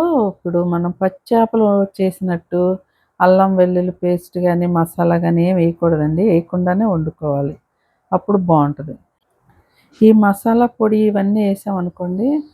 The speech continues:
మళ్ళీ అప్పుడు పచ్చి చేపల కూర టేస్ట్ లాగా వచ్చేస్తుంది. అందుకని చెప్పి ఇందులో ఏం వేసుకోకూడదండి, ఇలాగే వండుకోవాలి.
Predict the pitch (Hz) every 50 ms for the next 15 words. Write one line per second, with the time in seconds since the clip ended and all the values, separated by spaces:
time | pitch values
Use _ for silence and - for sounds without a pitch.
0 | _ _ _ _ _ 202 202 202 220 226 214 220 - 214 214 - 202 196 196 -
1 | 220 214 - - 202 196 190 190 - 185 190 190 - 190 180 180 185 175 - -
2 | 180 180 170 - - _ 185 175 170 170 170 156 - - _ 160 156 - - -
3 | - 143 143 135 - _ _ _ _ _ _ _ _ _ _ _ _ _ _ _
4 | _ _ _ _ _ - 202 196 202 208 202 208 202 - 202 202 - - 214 196
5 | 196 202 208 208 196 196 196 190 185 185 - _ 190 185 185 - 170 170 170 165
6 | 165 165 175 220 254 196 180 175 175 175 196 196 196 - - _ - _ _ _
7 | _ _ - 165 165 160 165 - - 156 147 147 143 147 156